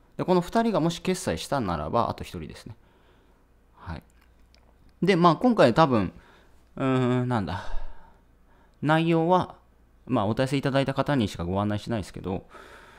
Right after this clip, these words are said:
うん、いいと思います。はい。お値段以上吉谷でやるって言ってますので、いいと思うんで。うん。まあ、あとはですね、あの、うん、まあ、僕をどう見てるかわからないですけれども、一応ですよ。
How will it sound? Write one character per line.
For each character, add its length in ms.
う 100
ん、 300
い 120
い 40
と 80
思 140
い 40
ま 140
す。 360
は 120
い。 60
お 80
値 100
段 240
以 60
上 120
吉 220
谷 160
で 80
や 60
る 100
っ 40
て 40
言 100
っ 40
て 140
ま 140
す 100
の 140
で、 280
い 140
い 20
と 100
思 140
う 40
ん 160
で。 220
う 40
ん。 420
ま 180
あ、 40
あ 40
と 160
は 100
で 120
す 100
ね、 100
あ 140
の、 320
う 60
ん、 360
ま 100
あ、 20
僕 260
を 140
ど 160
う 20
見 140
て 100
る 80
か 80
わ 160
か 140
ら 80
な 100
い 80
で 100
す 140
け 80
れ 80
ど 140
も、 320
一 340
応 140
で 60
す 80
よ。 100